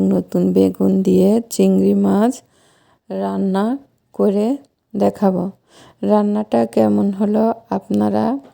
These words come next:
কমেন্ট বক্সে কমেন্ট করে আমাকে জানাবেন।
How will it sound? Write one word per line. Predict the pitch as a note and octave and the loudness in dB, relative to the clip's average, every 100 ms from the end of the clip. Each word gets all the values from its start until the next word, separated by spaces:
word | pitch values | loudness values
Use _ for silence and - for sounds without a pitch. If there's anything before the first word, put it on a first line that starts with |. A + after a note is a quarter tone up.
| _ _ _ | _ _ _
কমেন্ট | G#3+ G3+ G#3 A3 A3+ _ - A3+ - F#3 | 0 2 2 0 -2 _ -4 -2 -2 0
বক্সে | - - - - A3+ | 0 0 -4 -2 0
কমেন্ট | A3 G3+ G3+ G#3+ G#3+ | 0 0 0 -2 -4
করে | - G#3 G3+ G3+ B3 - _ _ _ _ - | -8 -4 -2 0 -2 -6 _ _ _ _ -8
আমাকে | G3 G#3 - A3+ C4 C#4+ _ _ _ - - G3 | -6 -6 0 2 2 -2 _ _ _ -20 -8 -6
জানাবেন। | F#3 G3 F#3 F#3+ F#3+ | -2 0 0 -2 -4